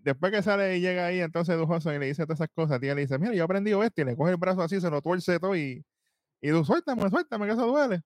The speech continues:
Y dice, "Oye, pero acuérdate que tú no puedes hacer estas llaves y estas cosas en el Battle Royale que tú vas a participar". Y ella le dice, "Tranquilo, que yo estoy ready, vámonos, que vamos a arrancar". Tú sabes cómo es tía, que siempre está a mil quinientos. Saludito a Nathan Frazier.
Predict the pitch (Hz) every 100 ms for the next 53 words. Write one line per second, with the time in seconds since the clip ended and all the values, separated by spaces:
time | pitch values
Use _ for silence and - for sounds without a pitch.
0 | _ _ _ _ _ _ _ - 127 127
1 | 120 196 156 131 120 131 180 185 180 180
2 | 180 175 170 175 160 143 165 160 160 147
3 | - 156 156 147 139 147 139 147 156 135
4 | 135 143 139 143 139 127 170 151 - _
5 | _ _ _ _ 135 143 156 160 143 147
6 | 240 214 190 202 247 208 220 202 254 226
7 | 180 165 196 208 180 147 139 170 170 151
8 | 208 151 127 151 160 - 165 151 165 -
9 | 165 202 175 123 - _ _ _ _ -
10 | 117 123 156 160 160 151 196 131